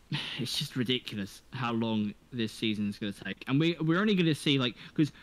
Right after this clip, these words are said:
we are assuming that, like, we are, even as we complain right now, we're assuming the content they're gonna release is amazing, right? Like, I'm assuming that they're gonna nail everything, and that,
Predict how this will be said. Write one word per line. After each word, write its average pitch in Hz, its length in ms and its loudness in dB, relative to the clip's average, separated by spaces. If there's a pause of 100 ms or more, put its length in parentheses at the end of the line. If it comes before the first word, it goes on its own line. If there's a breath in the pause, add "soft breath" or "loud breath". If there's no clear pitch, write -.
(120 soft breath)
we 226 160 4
are 202 120 2
assuming 151 640 2 (240 soft breath)
that, 131 260 0 (260)
like, 127 200 0
we 233 140 4
are, 139 180 2 (280)
even 240 280 4
as 160 160 0
we 139 100 4
complain 120 580 2
right 120 220 -2
now, 104 300 0
we're 131 180 2
assuming 143 420 4
the 120 100 0
content 151 500 0
they're 123 100 0
gonna 113 160 -2
release 107 400 -2
is 110 120 -2
amazing, 95 440 -4 (420)
right? 104 240 -6 (320 soft breath)
Like, 143 160 -4
I'm 185 240 4
assuming 165 580 2
that 127 180 -2
they're 135 140 2
gonna 127 180 2
nail 127 380 4
everything, 101 480 -6 (420 soft breath)
and 127 260 4
that, 123 140 2